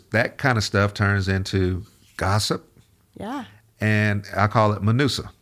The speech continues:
Speaker 1: It, it don't get you in
Speaker 2: Anywhere.
Speaker 1: heaven and
Speaker 2: Yeah,
Speaker 1: ain't gonna
Speaker 2: yeah.
Speaker 1: get, get you out.
Speaker 2: Yeah.
Speaker 1: So, you know, my, my
Speaker 2: It's just
Speaker 1: s-,
Speaker 2: noise.
Speaker 1: oh, yeah, yeah, yes, yes, yes. So that's, that's my view, uh,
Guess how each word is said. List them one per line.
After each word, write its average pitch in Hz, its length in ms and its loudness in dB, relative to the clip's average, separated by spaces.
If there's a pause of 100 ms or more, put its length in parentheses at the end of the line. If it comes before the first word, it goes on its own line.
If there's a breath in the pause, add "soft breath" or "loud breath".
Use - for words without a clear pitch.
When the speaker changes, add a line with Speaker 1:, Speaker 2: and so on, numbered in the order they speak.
(500)
Speaker 1:
It, 98 340 -2
it 104 140 2
don't 110 360 0
get 107 280 0
you 104 180 0 (140)
in - 100 0
Speaker 2:
Anywhere. 131 340 4
Speaker 1:
heaven 147 180 2 (140)
and - 100 -4
Speaker 2:
Yeah, 190 180 6
Speaker 1:
ain't 113 100 4
gonna 113 140 4
Speaker 2:
yeah. 104 40 -4
Speaker 1:
get, 127 200 -2
get 123 200 0
you 127 100 2
out. 127 260 0
Speaker 2:
Yeah. 107 60 0
Speaker 1:
So, 107 380 0
you 120 120 0
know, 104 320 -2 (320 loud breath)
my, 107 340 2
my 107 360 2
Speaker 2:
It's 170 100 0
just - 0 -
Speaker 1:
s-, 208 40 0
Speaker 2:
noise. 185 460 -2
Speaker 1:
oh, 131 80 4
yeah, 113 160 2
yeah, 90 320 0
yes, 82 380 -4
yes, 80 360 -8
yes. 80 260 -8
So 92 280 -4
that's, 117 380 -2 (320 soft breath)
that's 107 180 -4
my 98 160 0
view, 85 480 -6 (140)
uh, 85 260 -6